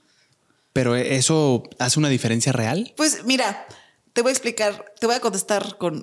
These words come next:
Speaker 2: con un poco de desviación.
Speaker 1: Ujú.
Speaker 2: El traje de bombero, que es el equipo de protección personal,
Speaker 1: Ujú.
Speaker 2: consta de tres capas. Una de ellas, insisto, para no meternos en clases de bomberotecnia, una de estas capas, que es la barrera de humedad,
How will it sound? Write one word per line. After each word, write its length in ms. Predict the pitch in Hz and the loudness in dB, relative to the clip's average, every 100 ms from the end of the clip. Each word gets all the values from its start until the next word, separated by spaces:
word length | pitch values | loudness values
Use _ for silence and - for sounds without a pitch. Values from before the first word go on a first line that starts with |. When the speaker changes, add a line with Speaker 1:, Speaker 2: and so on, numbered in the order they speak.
| - | -6
Speaker 2:
con 340 | - 170 143 - | -4 -4 -4 -10
un 140 | 185 | -10
poco 240 | - 185 | -8 -2
de 60 | 180 | -2
desviación. 440 | 160 160 170 160 - | -2 -2 -4 -6 -2
Speaker 1:
Ujú. 140 | 143 143 | 2 4
Speaker 2:
El 120 | 214 | 2
traje 220 | 202 226 262 | 0 0 2
de 100 | 226 | 2
bombero, 540 | 185 180 190 185 269 - | 2 0 0 0 -4 -10
que 80 | 190 | -8
es 60 | |
el 100 | 185 | -6
equipo 260 | 160 170 175 | -6 -6 -8
de 60 | 165 | -6
protección 280 | 147 156 | -8 -8
personal, 480 | 175 170 160 160 - - | -10 -8 -8 -8 -10 -2
Speaker 1:
Ujú. 140 | 123 | 0
Speaker 2:
consta 200 | 196 196 | 2 0
de 80 | 160 | -6
tres 200 | 180 180 | -6 -4
capas. 440 | 202 202 165 - - - - - _ | -4 -4 -4 -6 -10 -20 -20 -20 _
Una 260 | 233 247 226 | -2 0 2
de 80 | 220 | 0
ellas, 300 | 220 247 - | 2 0 -2
insisto, 380 | 190 196 185 180 | -2 -2 -2 0
para 140 | 165 | 0
no 100 | 175 | 0
meternos 360 | 202 208 202 208 | -2 -2 -2 -2
en 100 | 175 | -4
clases 220 | 208 208 | -4 -2
de 60 | 196 | -2
bomberotecnia, 600 | 175 156 156 175 190 190 | -2 -4 -4 -4 -4 -4
una 160 | 220 233 | -2 -2
de 80 | |
estas 240 | 226 226 220 | -2 -2 -4
capas, 320 | 196 196 196 | -4 -6 -8
que 80 | 202 | -6
es 60 | |
la 80 | 190 | -8
barrera 240 | 185 175 180 | -6 -4 -4
de 40 | |
humedad, 400 | 180 156 160 185 | -6 -4 -6 -6